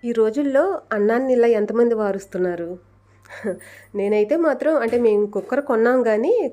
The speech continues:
కుక్కర్లో అన్నం అయితే మాకెందుకనో సెట్ కావట్లేదు. నేను కొన్నాను కూడా, కానీ ఎందుకనో మాకు అలవాటు కాక పైనైతే పెట్టేశాను, వాడటం లేదు. ఇంక ఇప్పుడైతే కూర అయితే కలుపు చేస్తున్నానండి. ఇలా దాంట్లో,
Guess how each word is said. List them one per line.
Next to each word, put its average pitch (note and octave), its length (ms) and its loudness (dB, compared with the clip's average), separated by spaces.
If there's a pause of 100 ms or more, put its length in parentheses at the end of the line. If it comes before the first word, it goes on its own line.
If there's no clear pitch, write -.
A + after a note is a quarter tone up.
కుక్కర్లో C4+ 420 -2
అన్నం A3+ 220 -2
అయితే G#3+ 200 -2
మాకెందుకనో G#3 640 -4
సెట్ G3 280 -8
కావట్లేదు. G3+ 760 -4 (100)
నేను G#3+ 160 0
కొన్నాను A3 420 0
కూడా, A3 380 0 (560)
కానీ C4 280 -2
ఎందుకనో C4 380 0
మాకు A3+ 260 -4
అలవాటు G#3 360 -2
కాక G3 320 -8 (520)
పైనైతే F#3+ 360 -4
పెట్టేశాను, G#3 640 -4
వాడటం F#3 440 -4
లేదు. F3 360 -4 (1700)
ఇంక A3+ 120 -10
ఇప్పుడైతే G#3+ 360 -4
కూర G#3+ 240 -6
అయితే G#3 180 -4
కలుపు A3 340 -6
చేస్తున్నానండి. G3+ 840 -4
ఇలా G3 180 -4
దాంట్లో, F#3+ 760 -4